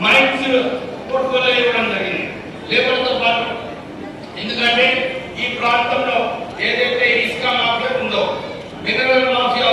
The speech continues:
ఉందో, ఇవన్నీ కూడా తిప్పికొట్టే అవసరం ఉన్నది. రాష్ట్రానికి, ప్రజలకు, ప్రజలకు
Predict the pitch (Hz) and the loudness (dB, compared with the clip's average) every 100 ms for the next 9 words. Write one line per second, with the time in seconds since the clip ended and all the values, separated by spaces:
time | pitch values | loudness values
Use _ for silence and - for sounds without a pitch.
0 | 226 - - - - - 190 185 202 220 | 2 2 0 -2 -6 -8 -8 -4 -2 -2
1 | 214 214 208 214 - - - - - - | 0 0 2 2 2 -2 -6 -10 -12 -12
2 | 208 196 - 220 226 226 202 202 190 196 | -8 -6 -6 -2 -2 2 2 2 2 0
3 | 226 220 214 202 202 - - - - 175 | 0 0 0 0 -2 -4 -8 -10 -6 -2
4 | 202 - 220 220 226 226 - - 269 285 | 0 0 0 2 0 0 -2 -2 2 4
5 | 240 - - - - - 151 151 247 240 | 4 2 -2 -6 -8 -8 0 2 2 0
6 | 240 | 0